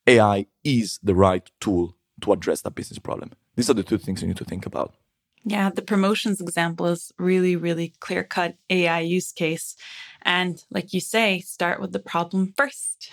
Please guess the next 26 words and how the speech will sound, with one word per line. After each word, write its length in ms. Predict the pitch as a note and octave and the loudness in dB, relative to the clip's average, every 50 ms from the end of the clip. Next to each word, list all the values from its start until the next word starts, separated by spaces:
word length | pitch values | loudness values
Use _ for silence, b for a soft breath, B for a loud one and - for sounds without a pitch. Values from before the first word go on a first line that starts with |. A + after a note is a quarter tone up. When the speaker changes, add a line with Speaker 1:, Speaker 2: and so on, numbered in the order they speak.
| - - | -10 -6
Speaker 2:
<laughs> 180 | F#3+ F#3 G#3 A3+ | 0 2 2 4
Speaker 1:
Yes. 380 | G#3 A#3 B3 B3 C4 - - | 8 8 8 6 6 2 2
Speaker 2:
not 60 | B3 | 2
the 120 | A#3 - - | 2 2 2
other 300 | A#3+ A#3+ - A3+ A3 G#3+ | 0 0 2 2 2 2
way 180 | G3+ G3 F#3+ | 2 0 0
around. 560 | F#3 F#3 F3+ F#3 G3 F#3+ E3+ F3 F#3 F3+ - - F#3 | 0 0 0 0 0 0 0 -2 -4 -4 -6 -2 -2
<laughs> 140 | F#3+ G3 - | -2 4 6
Speaker 1:
Absolutely. 640 | A#2 A2+ - - - A2+ A2+ G#2 - - G2+ G2 G2+ - _ _ _ | 4 4 6 4 2 4 4 4 4 4 0 0 0 -4 _ _ _
Speaker 2:
So 500 | - - - C#4+ C4+ C4+ C4+ B3+ - - _ | -14 -2 2 4 4 6 4 2 0 -2 _
let's 260 | A3+ B3 B3 B3 - | 0 0 0 0 -2
say 540 | - A#3+ A3 G#3+ G#3 G#3 G#3 G#3 G#3 G#3 - _ | 0 2 4 4 4 4 4 2 2 -2 -4 _
they 140 | - G3 G3+ | 2 2 2
found 280 | G3+ G3 F#3+ F#3+ G3 G3 | 4 4 2 2 2 0
the 40 | |
problem. 460 | G3 F#3+ F#3 F3 E3 - E3 E3 F3 - _ _ | -2 0 0 0 0 0 -4 -10 -10 -12 _ _
The 100 | - F#3 | -2 0
organization 880 | F#3 F3 F#3 F#3+ F3+ F#3 F3+ F3+ F3+ - F3+ F3+ F3+ F#3 F#3+ G3 - - _ _ | 0 2 2 2 2 2 2 2 0 -2 -4 -2 0 0 0 -2 -6 -14 _ _
has 100 | G3 F#3 | 0 0
identified 720 | G3 F#3 F#3 F#3 G3+ G3+ G#3+ - A3 F#3+ F#3 F3+ F3+ - - | 2 2 4 2 2 0 0 0 2 2 2 0 -2 -4 -4
the 140 | - - F#3+ | 0 0 0
issue. 440 | F3+ - - - F3 F3 E3+ F3+ - _ _ _ _ _ _ _ _ | 0 -2 -2 -2 -2 -2 -2 -6 -10 _ _ _ _ _ _ _ _
A 160 | - G#3 G3+ | 0 2 4
I 160 | G3 F#3+ F#3+ F#3+ | 4 4 4 2
can 160 | F#3+ F#3+ F3+ | -2 -6 -6
help. 380 | D#3 E3+ D#3+ D#3 D#3 D#3 - | -2 -2 -2 -2 -2 -4 -10